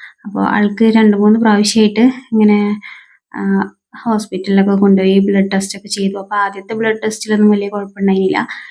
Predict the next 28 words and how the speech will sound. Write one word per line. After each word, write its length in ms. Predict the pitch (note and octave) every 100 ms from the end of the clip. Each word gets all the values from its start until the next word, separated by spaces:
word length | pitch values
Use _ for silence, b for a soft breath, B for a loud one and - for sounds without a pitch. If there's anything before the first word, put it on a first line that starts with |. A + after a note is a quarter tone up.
| B -
പിന്നെയും 340 | D4 C#4 C#4+ C4+
പനിയൊന്നും 440 | B3+ A#3+ A#3+ A3+
മാറായിട്ട് 420 | G#3+ G3 F#3+ F#3+
ഇന്നലെ 500 | A#3+ A#3+ - A3 G#3
രാത്രിക്ക് 480 | G#3 G3 G3 F#3 F#3+
പോയിട്ട്, 420 | G3 F#3 F#3 C4 - B B B -
ആ, 300 | G3+ G3 F#3+
ബ്ലഡ് 320 | F#3 F#3+ F#3 F#3
ടെസ്റ്റും 600 | F#3+ F#3+ G#3 G3 F#3+ F#3
യൂറിൻ 300 | F#3 F#3+ F#3+
ടെസ്റ്റും 540 | G3 G3 G3 G3 G3+
ഒക്കെ 100 | A3+
ചെയ്തു. 300 | A3+ G3+ F#3
കുറേ 460 | F#3 F#3+ G3+ G3+ G3+
സമയം 340 | G3+ G3 G3
അവിടെ 160 | G3 G3+
ഹോസ്പിറ്റലിലൊക്കെ 680 | G#3 G#3 - A3 A#3 A#3
നിന്നിട്ടുണ്ടായിരുന്നു. 760 | A3+ A3+ A3+ A#3+ A3 G3 G3 A#3 A#3 B B B -
അപ്പം 460 | A3 G#3+ G3+ G3+ G3+
പിന്നെ, 320 | G#3 G3 G#3 G#3 B B G#3+
ആ, 60 |
ബ്ലഡ് 300 | G3 G3+ G3
ടെസ്റ്റ് 280 | F#3+ G3 G3
ഒക്കെ 100 | G3
കഴിഞ്ഞ് 380 | F#3+ G3 F#3+ A3 - B B
അവൾക്ക് 360 | B G3+ G3+ G3+
കൗണ്ടും 520 | G3+ G#3 G3+ G3+ G#3
കൂടുതലാണ്, 680 | G3+ G3 G3+ G3+ G3 G3+